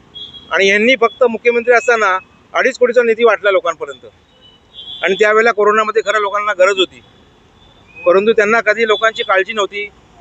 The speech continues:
स्वतःची काळजी होती. आणि हा सर्व प्रकार मुंबई महापालिकेचे इलेक्शन आहे, त्याच्याकरता एक सहानुभूती मिळवण्याचा प्रकार आहे. आणि ॲम्ब्युलन्सची गोष्ट करणार तर आमच्याकडे भरपूर ॲम्ब्युलन्स आहेत. ॲम्ब्युलन्स पाहिजे तर आम्ही तुम्हाला पाठवतो.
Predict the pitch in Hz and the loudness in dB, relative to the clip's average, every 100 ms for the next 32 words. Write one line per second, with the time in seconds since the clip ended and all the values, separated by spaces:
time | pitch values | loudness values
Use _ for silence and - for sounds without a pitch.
0 | _ - 185 226 240 220 208 202 202 190 | _ -2 2 2 2 0 0 2 2 0
1 | 185 175 _ _ _ _ _ _ - - | -10 -12 _ _ _ _ _ _ -20 -16
2 | - 233 294 247 262 254 277 262 254 269 | -6 0 2 2 2 2 2 2 0 -2
3 | 233 226 262 240 233 254 247 254 240 240 | -4 -4 -4 -2 -8 -4 -6 -4 -4 -2
4 | 233 247 220 190 160 - - - - 208 | -2 0 0 0 -4 -16 -16 -14 -8 0
5 | 214 254 254 247 269 269 254 _ _ _ | 2 2 0 2 2 2 0 _ _ _
6 | _ _ _ _ - - 233 226 240 262 | _ _ _ _ -6 -4 0 0 2 0
7 | 294 294 277 269 262 247 233 247 226 147 | 0 2 4 4 2 0 0 2 0 -2
8 | - _ - - - - - - - - | -8 _ -20 -20 -20 -20 -20 -20 -20 -4
9 | 262 262 240 294 311 311 285 247 277 269 | -2 0 2 0 0 0 -2 0 0 2
10 | 277 285 277 254 285 285 277 240 294 269 | 0 0 0 0 0 0 2 0 0 -2
11 | 247 254 220 202 - _ _ _ - _ | 0 -2 0 -4 -4 _ _ _ -20 _
12 | _ _ _ 175 208 269 294 - - _ | _ _ _ -2 4 4 4 -2 -18 _
13 | _ _ _ _ _ _ _ _ _ _ | _ _ _ _ _ _ _ _ _ _
14 | - - - - - 220 294 294 269 294 | -20 -18 -12 -6 -2 0 2 2 0 0
15 | 285 294 262 254 254 202 | 0 2 2 2 2 -2